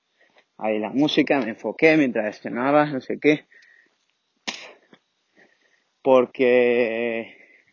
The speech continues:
porque de una forma así, lo que hacía era, ¿cómo se dice?, apagar esos pensamientos negativos de que, "Joder, tío, antes lo hacías mejor, ahora no sé qué", incluso,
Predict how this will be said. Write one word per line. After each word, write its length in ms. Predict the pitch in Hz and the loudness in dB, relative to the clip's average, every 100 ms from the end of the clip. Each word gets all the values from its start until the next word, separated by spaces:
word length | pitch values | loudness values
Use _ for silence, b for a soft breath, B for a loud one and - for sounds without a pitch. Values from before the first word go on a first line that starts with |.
| _ | _
porque 360 | 123 110 123 | -6 -4 -2
de 80 | 131 | 0
una 100 | 156 | 0
forma 640 | - 170 165 165 165 156 - | 0 -2 0 -2 -2 -4 -10
así, 440 | 123 - 175 214 _ _ _ _ _ _ _ _ _ | -12 -4 -4 -4 _ _ _ _ _ _ _ _ _
lo 140 | 113 110 | -10 -6
que 80 | |
hacía 380 | 113 - 147 156 | -6 -2 0 2
era, 480 | 151 147 131 110 101 _ _ | 0 -2 -4 -8 -14 _ _
¿cómo 180 | 131 123 | -10 -8
se 140 | 135 | -6
dice?, 260 | 120 107 - _ - | -6 -8 -12 _ -12
apagar 340 | - 110 135 | -2 2 4
esos 220 | 139 147 | 2 -2
pensamientos 580 | - 131 135 127 135 151 | -4 -4 -4 -4 -2 -2
negativos 560 | 139 117 117 143 120 107 | -2 -2 -2 -2 -2 -4
de 140 | 110 | -6
que, 340 | - 113 110 _ b b b _ | -6 -8 -8 _ b b b _
"Joder, 500 | - 120 127 131 123 | -6 0 4 4 2
tío, 320 | 131 131 127 | 0 2 2
antes 480 | 127 120 120 - - - | -2 -2 -4 -4 -18 -10
lo 80 | 110 | -6
hacías 200 | - 117 | -2 -2
mejor, 480 | 117 104 - 139 131 _ b b b _ | -4 -6 4 4 4 _ b b b _
ahora 240 | 107 110 110 | -6 -4 -4
no 80 | |
sé 180 | 101 110 | -6 -10
qué", 340 | - 143 139 - B B B B - - _ _ _ _ | 2 4 4 0 B B B B -20 -20 _ _ _ _
incluso, 460 | - 113 - 110 | -14 -10 -6 -6